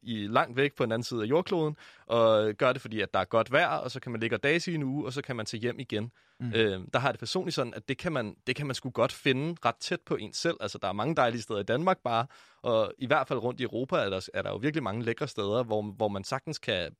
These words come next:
Speaker 1: bare kan slappe af.
Speaker 2: Mm.
Speaker 1: Så hvis man skal dyrke de her oplevelser, så gør det til en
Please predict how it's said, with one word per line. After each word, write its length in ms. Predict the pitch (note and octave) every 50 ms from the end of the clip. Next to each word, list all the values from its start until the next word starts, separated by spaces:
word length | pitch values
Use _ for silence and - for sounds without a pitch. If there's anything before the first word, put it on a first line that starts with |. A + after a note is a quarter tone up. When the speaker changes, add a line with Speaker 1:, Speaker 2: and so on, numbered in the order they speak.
| _ _ _ _ _ -
Speaker 1:
bare 120 | A2 A2+
kan 160 | - - B2 - - _
slappe 340 | - - - G2+ G#2 A#2+ - -
af. 120 | E3 - - - - _ _ _ _ _ _ _ -
Speaker 2:
Mm. 120 | A2 G#2
Speaker 1:
Så 100 | G2 -
hvis 160 | G#2+ A2 - -
man 100 | A2 G#2
skal 140 | - A#2 - _ -
dyrke 260 | D#3 D3+ D#3 D#3+ G3+
de 140 | E3 C3+ B2
her 80 | B2 B2
oplevelser, 500 | - C3 D3+ E3+ E3+ D3 A#2 G#2+ - A#2
så 120 | G#2+ B2+
gør 200 | - - B2+ C3+
det 160 | D3+ F#3 E3
til 280 | - - - A2 G#2 - - -
en 200 | A2 G#2 G2+